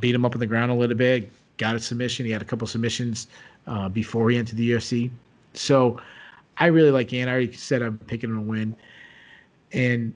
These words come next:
you know, J D S has three losses in a row, three bad knockouts in a row, but he has so much more experience. He's faced way better competition. And also, he has almost as many U F C title fights than Ga-,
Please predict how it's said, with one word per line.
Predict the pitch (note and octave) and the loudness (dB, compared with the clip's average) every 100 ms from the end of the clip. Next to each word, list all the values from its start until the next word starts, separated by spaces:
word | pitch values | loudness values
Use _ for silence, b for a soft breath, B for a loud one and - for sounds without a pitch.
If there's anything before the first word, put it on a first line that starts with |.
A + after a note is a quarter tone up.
| _ - | _ -10
you | B3 D#3 | -2 0
know, | A2 | 0
J | G#2+ C3 | 0 2
D | B2 B2 | 4 2
S | - | 0
has | A#2+ A2+ - | -2 -2 -4
three | B2+ B2+ | -2 0
losses | B2 A#2 A2+ | 2 -2 -4
in | A#2+ | -2
a | |
row, | A2+ A2+ G2+ | -2 0 -2
three | - A2+ A#2+ A#2+ | -6 -4 0 0
bad | A2+ A2+ A2 | 0 0 0
knockouts | A2 G#2+ A#2+ A#2 A#2 | -2 -4 -4 -4 -4
in | |
a | G#2+ | -4
row, | G#2+ A2 | -2 -2
but | A2 A2 | -2 2
he | B2+ | 4
has | C3 A2+ | 4 2
so | - - C3+ | -2 0 2
much | C#3 C3+ - | 2 0 -2
more | B2 | -4
experience. | A2+ - A#2 A2+ | -4 -4 -6 -6
He's | A#2 A2+ | -6 -8
faced | - - B2 A#2 - | -8 -4 -4 -4 -6
way | A#2 A2 B2 C3+ | -4 0 4 4
better | B2 A#2+ A2+ | 4 2 0
competition. | A#2 A2+ G2 - A2 - G#2+ - B B B - | -4 -6 -6 -8 -8 -6 -6 -8 B B B 0
And | C3+ | 2
also, | C3+ C3+ - B2+ A2 - B _ | 2 2 2 2 2 -4 B _
he | - G3+ | 0 2
has | D4+ - - - | 2 -2 -8 0
almost | D3+ D#3 E3 - | 2 4 2 -2
as | A#2+ | -4
many | B2 B2+ C3 C3 B2+ _ _ - C3 | -2 0 0 -2 -6 _ _ -4 4
U | D3 | 4
F | - | 4
C | C#3+ | -2
title | - - A#2 | -4 -4 -4
fights | C3 D3 D3 | 0 0 0
than | B2 A2+ A#2 | -2 -4 -2
Ga-, | A#2 C3+ C3 | -2 -2 -4